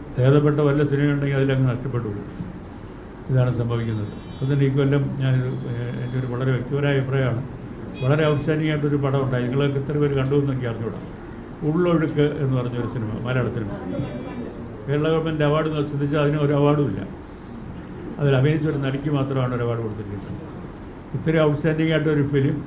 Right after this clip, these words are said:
ഞാൻ കേരള ഗവൺമെൻറ്റിൽ മന്ത്രിക്ക് എഴുതുകയൊക്കെ ചെയ്തു. കഴിഞ്ഞ തവണ ഇതിന് ഒരു, ഒരു പന്ത്രണ്ട് പടങ്ങൾ മ-, മലയാള സിനിമ ഇന്നെന്ന് പറഞ്ഞൊരു സെക്ഷനുണ്ട്, അതിൽ പോലും സെലക്ട് ചെയ്തില്ല. പിന്നെ കേന്ദ്ര ഗവൺമെൻറ്റിൻ്റെ, ആ, ഇഫി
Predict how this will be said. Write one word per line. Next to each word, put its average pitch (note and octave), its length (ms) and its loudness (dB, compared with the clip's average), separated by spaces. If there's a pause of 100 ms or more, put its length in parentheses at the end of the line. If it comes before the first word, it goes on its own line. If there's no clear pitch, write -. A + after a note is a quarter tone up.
(140)
ഞാൻ C3 180 2
കേരള C#3+ 240 4
ഗവൺമെൻറ്റിൽ D3+ 400 2 (500)
മന്ത്രിക്ക് C#3+ 400 -2
എഴുതുകയൊക്കെ C#3+ 420 4
ചെയ്തു. G2+ 180 -4 (840)
കഴിഞ്ഞ C#3+ 240 4
തവണ D#3 200 2
ഇതിന് D#3 180 0 (200)
ഒരു, D#3 80 0 (180)
ഒരു E3+ 100 -2 (580)
പന്ത്രണ്ട് F3 460 0
പടങ്ങൾ D#3+ 260 0 (100)
മ-, C#3+ 400 -4
മലയാള D3 220 0 (100)
സിനിമ D3+ 160 -4 (100)
ഇന്നെന്ന് D3 300 0
പറഞ്ഞൊരു C3+ 300 -2 (120)
സെക്ഷനുണ്ട്, A#2 420 -8 (640)
അതിൽ F#3 200 6
പോലും D#3+ 240 4
സെലക്ട് B2+ 260 0
ചെയ്തില്ല. G2 260 -6 (840)
പിന്നെ C3+ 180 2 (140)
കേന്ദ്ര D3 300 2
ഗവൺമെൻറ്റിൻ്റെ, E3 500 0 (800)
ആ, C#3+ 40 4 (280)
ഇഫി D3 160 2